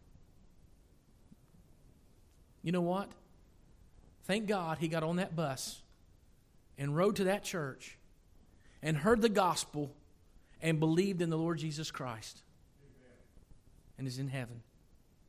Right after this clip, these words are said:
Think of your loved ones, those that have gone on before us that are in heaven right now. Aren't you thankful that God sent someone to them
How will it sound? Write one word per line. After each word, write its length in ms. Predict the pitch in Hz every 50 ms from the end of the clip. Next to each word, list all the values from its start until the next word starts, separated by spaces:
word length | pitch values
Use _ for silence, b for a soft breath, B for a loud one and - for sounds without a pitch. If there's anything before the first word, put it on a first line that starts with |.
| - - - - - - - - - - - - - - _ - - - - - - - - - - - - - _ _ - _ _ _ _ _ - - _ _ _ _ _ _ _ _ - - - - - - - _ _ - - - _ _ - - - -
Think 200 | 208 226 240 -
of 100 | 214 190
your 160 | 196 185 180
loved 320 | 170 170 175 180 175 156
ones, 440 | 151 143 135 123 117 120 - - - - - - - - - - - - _ - - - - - - _ - - - - - - - - - - - -
those 300 | 180 226 247 233 170 160
that 120 | 202 196
have 120 | 185 175
gone 240 | 160 185 196 208 208
on 220 | 208 208 208 196 185
before 380 | 180 170 170 - 214 208 190
us 120 | 175 175 -
that 120 | 185 175
are 60 | 175
in 60 | 170
heaven 380 | 170 165 202 208 185 170 165 160
right 160 | 170 180 -
now. 200 | 190 202 196 151 B B B B B B B
Aren't 380 | - 202 233 254 254 254 - -
you 120 | 220 208
thankful 720 | 180 - - - - 220 220 220 202 - - - 185 175
that 240 | 160 170 165 151 135
God 420 | 131 170 185 196 190 185 180 165 -
sent 320 | - - - 180 175 180
someone 520 | - - - 196 196 190 180 185 185 180
to 200 | 180 - 185 185
them 220 | 170 175 175 170